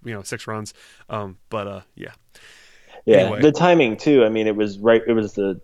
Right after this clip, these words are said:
Speaker 2: uh, third time through the order. Uh, Acuna reaches. You, okay, you think, "All right, he's on." It was four nothing at that point. Camargo, Freeman, Markakis, even if you can get a run or two, just kinda chip away if the bullpen can hold things.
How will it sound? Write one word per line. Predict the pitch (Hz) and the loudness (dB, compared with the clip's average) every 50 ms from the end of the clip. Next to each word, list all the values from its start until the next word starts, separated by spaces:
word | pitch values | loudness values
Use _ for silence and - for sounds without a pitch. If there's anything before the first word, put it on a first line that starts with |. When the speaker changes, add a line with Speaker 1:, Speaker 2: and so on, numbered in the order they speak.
| - _ | -8 _
Speaker 2:
uh, | 107 101 95 92 90 90 85 78 - - _ _ | -2 0 0 0 0 -2 -4 -6 -10 -20 _ _
third | - 131 123 117 | 4 4 4 4
time | - 127 120 117 | 2 2 2 2
through | 113 123 120 117 | 4 4 2 4
the | 110 110 | 4 2
order. | 107 104 104 101 104 104 104 - _ _ _ _ _ - _ _ _ _ | 4 4 4 4 2 0 -2 -6 _ _ _ _ _ -20 _ _ _ _
Uh, | 90 92 95 95 92 90 90 85 - - | -2 2 2 4 4 2 0 -2 -4 -2
Acuna | - 104 104 - - 123 120 120 120 | -2 -2 0 2 2 4 6 6 6
reaches. | 113 110 107 107 - 107 104 104 104 104 - | 6 6 4 4 2 2 2 2 2 2 2
You, | 110 104 - | 2 4 6
okay, | 95 113 110 - 104 101 104 | 4 4 4 4 4 4 4
you | 104 104 | 2 0
think, | - 110 104 101 113 | -2 -4 -2 2 4
"All | 117 | 4
right, | 110 107 104 101 | 6 6 4 2
he's | 110 120 117 110 | 0 -2 0 2
on." | 117 113 110 107 107 | 2 2 2 2 0
It | 98 85 | -2 -2
was | 87 | -6
four | - - 117 117 117 | -2 2 2 4 4
nothing | 113 110 104 - 107 107 | 4 2 2 0 -2 -2
at | 101 - | 0 2
that | 107 104 95 | 2 2 2
point. | - - 104 104 104 104 98 95 _ _ _ _ _ _ _ _ | 0 -2 0 0 0 -2 -4 -6 _ _ _ _ _ _ _ _
Camargo, | - 113 117 120 120 120 113 117 110 107 110 | 0 2 4 6 6 6 6 6 6 6 6
Freeman, | 107 - - 120 117 113 110 110 107 107 107 | 4 0 -2 -2 0 0 0 0 0 0 2
Markakis, | 104 101 98 - - 117 110 104 - 107 104 101 - - | 0 -2 -2 2 2 2 2 4 2 0 0 -2 -4 -4
even | 113 117 113 117 | -2 0 0 0
if | 117 113 - | -2 -2 -2
you | 123 113 | -8 -6
can | 117 120 113 | -4 0 2
get | 113 113 | 4 6
a | 110 | 6
run | 107 110 113 113 113 | 6 6 6 4 4
or | 113 110 117 113 110 | 4 4 4 4 2
two, | - - 135 135 123 110 104 101 104 107 _ _ _ _ _ _ _ _ - | 2 2 4 6 6 6 4 0 -2 -4 _ _ _ _ _ _ _ _ -14
just | 110 - - | -14 -14 -8
kinda | - 113 107 101 95 | -4 -2 -2 -2 -2
chip | - - 131 113 | 0 0 0 2
away | 113 110 110 113 113 113 113 117 | 4 4 6 6 6 6 6 4
if | 110 - | 2 0
the | - 95 | -6 -2
bullpen | 101 110 107 - 117 110 107 - | -2 -2 0 0 -2 -4 -4 -6
can | 107 107 | -6 -4
hold | 104 107 107 101 - | 2 2 2 2 4
things. | - 104 104 104 104 101 - | 2 2 4 2 0 -4 -8